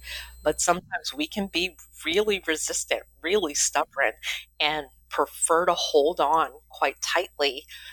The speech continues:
to that bag of negative because at least we know what that is, and there's, like, this scary feeling about going forward, which is why you have to be in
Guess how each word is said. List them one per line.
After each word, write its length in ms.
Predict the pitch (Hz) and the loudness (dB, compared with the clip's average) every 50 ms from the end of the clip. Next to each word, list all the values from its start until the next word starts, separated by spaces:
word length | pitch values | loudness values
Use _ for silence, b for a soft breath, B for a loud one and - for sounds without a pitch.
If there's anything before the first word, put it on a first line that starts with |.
| B B B - - | B B B -6 -4
to 120 | - 151 | -4 -2
that 200 | - 135 135 - - - | 0 0 0 0 -2 -2
bag 320 | 151 143 143 135 139 - 156 | 0 2 2 2 0 -2 -4
of 100 | 143 - 143 | -6 -4 -4
negative 640 | 139 135 131 - 165 160 180 196 208 208 - - - | -2 -2 -2 -2 -2 -4 -2 -4 -6 -6 -10 -18 -16
because 840 | - 143 - - - - - - - 139 139 139 139 139 - - - - B B B B B B B - | -16 -16 -14 -14 -14 -12 -6 -4 -2 0 -2 -2 -2 -4 -4 -4 -4 -6 B B B B B B B -6
at 240 | - 139 - - - | -6 -6 -6 -4 -4
least 320 | 175 180 175 - - 160 | -4 -2 0 0 0 -2
we 140 | 160 156 147 - | -4 -8 -6 -4
know 140 | 151 143 139 | -4 -4 -2
what 220 | - 143 135 - - | -2 -4 -4 -2 0
that 200 | 139 131 123 139 | 0 0 0 0
is, 400 | 139 139 147 156 156 156 - - - | -2 -2 -2 -2 -2 -4 -4 -4 -6
and 120 | - 143 143 139 | -10 -12 -12 -10
there's, 380 | 135 131 135 143 139 - - - | -10 -10 -10 -10 -10 -10 -12 -12
like, 380 | - _ - - - - - _ _ _ - | -16 _ -18 -16 -16 -16 -18 _ _ _ -6
this 160 | 139 131 - | -4 0 2
scary 540 | - - - - - - 175 165 156 147 143 | 2 2 2 2 2 4 4 4 4 2 -2
feeling 400 | - - 156 151 147 139 135 131 | 0 2 4 4 4 4 2 0
about 360 | 127 - 139 131 - - - | 0 2 2 2 2 2 -2
going 360 | 147 139 135 135 135 135 131 - _ _ _ - | -4 -4 -2 -4 -6 -8 -12 -18 _ _ _ -8
forward, 560 | - - 170 156 151 - 139 120 107 135 - - B B B B B B _ - | 0 4 4 4 4 2 -2 -4 -4 -4 -8 -12 B B B B B B _ -4
which 220 | 156 151 - - | -2 2 2 2
is 160 | 156 143 - | 2 2 0
why 540 | - 151 147 139 143 143 143 143 139 131 - - - - | 4 6 6 8 8 8 6 4 2 0 -2 -8 -16 -14
you 160 | 143 147 151 | -12 -12 -10
have 360 | 143 - - 147 143 147 - - | -10 -4 -2 0 -2 -2 -2 -8
to 140 | - 147 - - | -12 -12 -8 -6
be 260 | 147 143 143 139 - - | -4 -4 -2 -4 -6 -4
in 320 | - 139 139 147 143 143 | 0 0 0 0 -2 -4